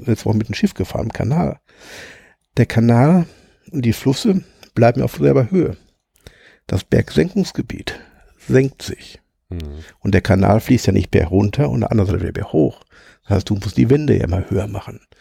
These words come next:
Speaker 1: Und wenn du dann die Häuser siehst, du fährst im Kanal und siehst die Dächer der Häuser. Die waren früher mal, war der Kanal unterhalb der Eingangstür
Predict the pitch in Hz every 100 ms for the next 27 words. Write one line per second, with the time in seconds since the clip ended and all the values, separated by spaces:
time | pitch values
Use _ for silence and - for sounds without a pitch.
0 | - - - - 120 117 110 110 92 170
1 | 196 165 98 104 107 143 143 135 - 117
2 | 120 156 117 147 - 127 110 139 - 165
3 | 160 127 170 165 120 85 - - _ _
4 | _ - 120 117 123 - 131 151 151 151
5 | 131 127 - 131 127 135 131 _ _ _
6 | _ 170 185 110 95 - - 123 156 165
7 | 156 101 - - 104